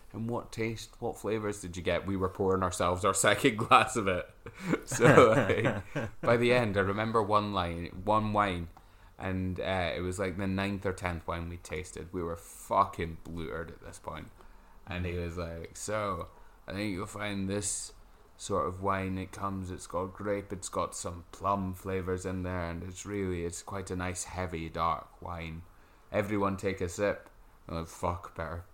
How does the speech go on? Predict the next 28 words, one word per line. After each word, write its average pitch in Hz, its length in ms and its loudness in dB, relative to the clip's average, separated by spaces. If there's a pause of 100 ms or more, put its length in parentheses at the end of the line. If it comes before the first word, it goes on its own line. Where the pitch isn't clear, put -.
(200)
like, - 240 -8
pour 85 200 -2
some 85 180 -4
more 85 220 -2
in 87 160 -2
to 87 100 -6
actually 82 340 -4
just - 220 -8
take 90 160 -4
a 90 80 -6
sip 87 240 -2
when 87 140 -2
he 85 60 0
tells 95 300 2
me 92 120 0
to 92 180 0
now. - 800 -2
<laughs> - 20 -6
Write 95 240 6
your 90 120 2
notes." 95 320 2 (400)
So 92 120 -6
take 101 260 0
a 95 60 2
sip, 92 360 2
and 92 100 -6
he's 87 180 -4
like, 82 240 -2